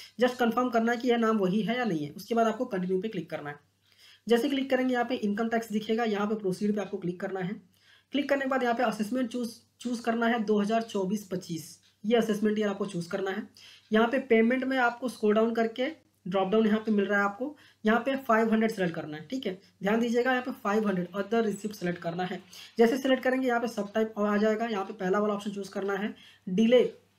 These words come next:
in linking pan with Aadhaar, जिसका आप fees पे कर रहे हैं, ठीक है। continue पे click करना है।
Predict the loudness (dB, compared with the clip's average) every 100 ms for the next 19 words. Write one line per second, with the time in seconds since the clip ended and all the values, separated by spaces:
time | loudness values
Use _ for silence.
0 | _ _ -2 0 2 2 2 2 -2 -4
1 | 0 2 2 2 0 0 0 0 0 -2
2 | -4 -2 -2 -2 -8 -4 -6 -6 -8 -8
3 | -6 -6 -6 -10 -20 _ 0 2 0 -2
4 | -2 -4 -4 -6 -6 -8